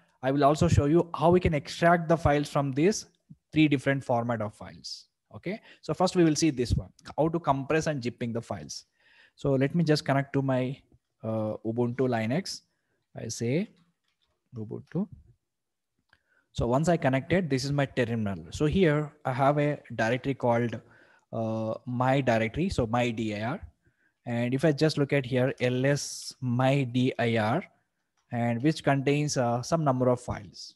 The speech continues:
Okay, so I want to zip this particular file. Okay, I want to zip it. Clear L S. So I want to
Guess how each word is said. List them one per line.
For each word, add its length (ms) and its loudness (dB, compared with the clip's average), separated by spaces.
Okay, 300 -8
so 340 6
I 200 6
want 260 6
to 260 0
zip 240 0
this 160 0
particular 300 -4
file. 420 -2
Okay, 160 -2
I 120 4
want 240 4
to 120 0
zip 220 2
it. 160 -6
Clear 360 4
L 180 -6
S. 120 -12
So 120 2
I 80 6
want 300 4
to 240 2